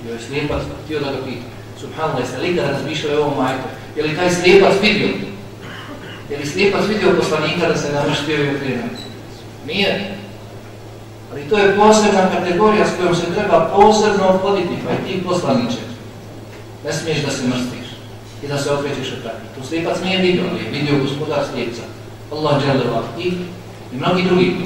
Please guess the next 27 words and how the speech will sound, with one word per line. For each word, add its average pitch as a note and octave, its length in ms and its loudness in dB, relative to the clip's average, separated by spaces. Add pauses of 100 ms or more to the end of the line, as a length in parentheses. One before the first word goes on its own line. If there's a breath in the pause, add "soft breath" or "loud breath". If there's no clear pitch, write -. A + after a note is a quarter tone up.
početak D3 340 -2
sure D#3 300 4
Tahrim, D3 400 2 (180)
tako, C#3 340 0 (640)
kada C#3 120 0
je C3+ 80 2
Allah C3+ 220 2
subhanahu C3+ 380 -2
wa - 80 0
ta'ala C3+ 220 -2
govorio C3 280 -4
poslaniku, D#3 480 -2
kori D#3 160 6
ga, - 200 2 (500)
kada A2 120 -10
je A#2+ 160 -6
dostavio A#2+ 380 -6 (140)
te B2 60 0
ajete B2 500 -4 (1300)
kojima A2 280 -6
se A2 120 -8 (120)
on A2 60 -6 (140)
kori. G#2+ 180 -8 (540)
A - 80 -14
zasigurno C3 500 -6 (140)
dostavio B2+ 420 -6
je E3 180 0